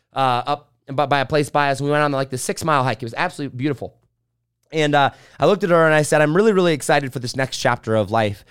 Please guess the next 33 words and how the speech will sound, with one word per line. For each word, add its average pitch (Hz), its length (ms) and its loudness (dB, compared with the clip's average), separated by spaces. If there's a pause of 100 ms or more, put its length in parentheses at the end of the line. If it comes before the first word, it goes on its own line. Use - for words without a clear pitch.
(200)
I 127 60 0
said, 160 160 2
"I, 151 200 0
I - 40 -4
feel 185 200 -2
like 180 140 2
for 156 100 -2
the 135 80 -2
first 147 300 -2
time 147 420 0 (320)
that 139 120 0
I'm, 135 260 0 (320)
I'm 135 300 0
really, 175 280 2
truly 151 360 0
building 131 360 -2
something 131 360 -4
of 113 80 -6
significance." 117 680 -8 (220)
And 135 100 0
that 147 140 -2
Think 190 180 0
Different 165 300 -2
theory 156 260 -2
is 131 120 -4
really, 165 440 -2
really 151 360 -4 (140)
starting 160 440 0
to 160 80 -4
bring 135 280 -4
out 135 200 -4
this 120 160 -8
vision 113 480 -4